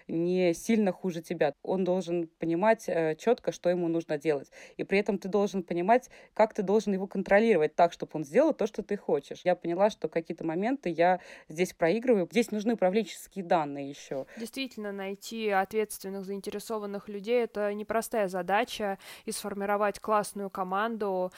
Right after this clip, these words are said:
Speaker 2: это большое дело. Хотя эти трудности, наверное, они тоже помогают,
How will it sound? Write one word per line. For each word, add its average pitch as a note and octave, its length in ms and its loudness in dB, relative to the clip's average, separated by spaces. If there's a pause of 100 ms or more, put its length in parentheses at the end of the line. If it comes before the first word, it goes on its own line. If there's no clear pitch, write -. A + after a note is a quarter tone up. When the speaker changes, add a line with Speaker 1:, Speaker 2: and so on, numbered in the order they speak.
(220)
Speaker 2:
это F#3 420 -2
большое G3 480 -2
дело. E3 500 -6 (720)
Хотя A#3+ 300 -2
эти B3 180 -2
трудности, C4 580 -6
наверное, A3 680 -4
они A3+ 480 -4 (240)
тоже C#4+ 260 -2
помогают, F3+ 840 -4